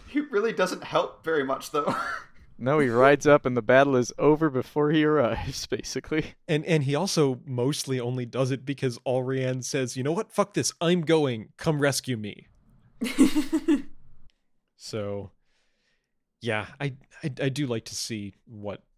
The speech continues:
Speaker 3: happens with Set in, in these instances. But yeah, Allrianne tries to kind of force his hand and says, "I'm joining the battle.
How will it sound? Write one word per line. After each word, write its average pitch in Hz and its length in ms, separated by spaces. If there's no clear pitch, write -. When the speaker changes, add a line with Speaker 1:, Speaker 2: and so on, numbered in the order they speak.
Speaker 3:
happens 104 440
with 107 120
Set 98 380
in, 101 280
in 107 140
these 104 200
instances. 104 800
But 113 220
yeah, 139 220
Allrianne 135 760
tries 120 340
to 127 220
kind 117 160
of 113 100
force 127 340
his 117 120
hand 131 460
and 120 160
says, 110 220
"I'm 131 400
joining 123 320
the 120 60
battle. 131 460